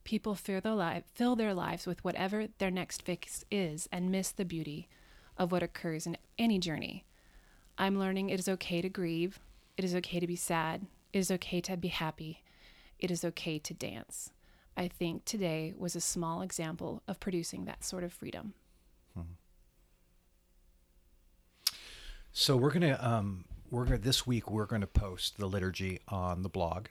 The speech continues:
Speaker 2: so people can get it and just, I assume they'll just be able to download the P D F
Speaker 1: Yep.
Speaker 2: or something, or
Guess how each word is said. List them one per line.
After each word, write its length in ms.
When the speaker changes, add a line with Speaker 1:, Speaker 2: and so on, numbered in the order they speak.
Speaker 2:
so 180
people 240
can 180
get 180
it 100
and 80
just, 340
I 160
assume 260
they'll 100
just 160
be 60
able 120
to 60
download 380
the 60
P 200
D 120
F 120
Speaker 1:
Yep. 100
Speaker 2:
or 60
something, 480
or 160